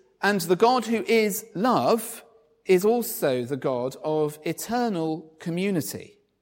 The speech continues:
The first person of God, the "I am" of the leap of faith, is not the end of the story. Because the first person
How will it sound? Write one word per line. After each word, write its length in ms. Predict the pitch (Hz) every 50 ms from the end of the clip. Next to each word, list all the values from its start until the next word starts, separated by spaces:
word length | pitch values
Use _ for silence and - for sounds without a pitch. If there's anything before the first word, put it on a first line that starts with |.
| _ _ _ _ _ _ _ _ _ _ _ _ _ _ _ _ _ _ _ _ _ _ _ _ _ _ _ _ _ _ _ _ _ _ _ _ _ _ _ _ _ _ _ _ _ _ _ _ _ _ _ _ _ _ _ _ _ _ _ _ _ _ _ _ _ _
The 80 | 160
first 580 | 151 - - 220 226 220 202 185 - - - -
person 460 | - 185 165 139 - - - 135 123
of 180 | 117 104 - -
God, 360 | - 95 90 85 92 120 - - - _ _ _ _ _ _ _ _ _ _
the 180 | 156 160 175 -
"I 180 | 185 180 170 160
am" 540 | 156 165 190 180 151 120 101 107 143 165
of 260 | 180 - 143 139 - -
the 80 | 135
leap 300 | 135 147 165 160 160 -
of 100 | 135 120
faith, 680 | - - - 156 117 98 - - - - - - _ _ _ _ _ _ _ _ _ _ _ _ _ _ _ _ _ _ _ _ _
is 160 | 139 151 151
not 200 | 185 202 190 -
the 120 | - 165 175
end 200 | 175 180 170 147
of 120 | 139 135
the 60 | 156
story. 520 | - - - 214 208 165 95 95 104 214 - - - - _ _ _ _ _ _ _ _ _ _ _ - - - -
Because 340 | - 190 180 240 220 208 -
the 100 | 226 214
first 540 | - - - 262 254 240 220 - - - -
person 680 | - 170 123 104 - - - - - - - 87 107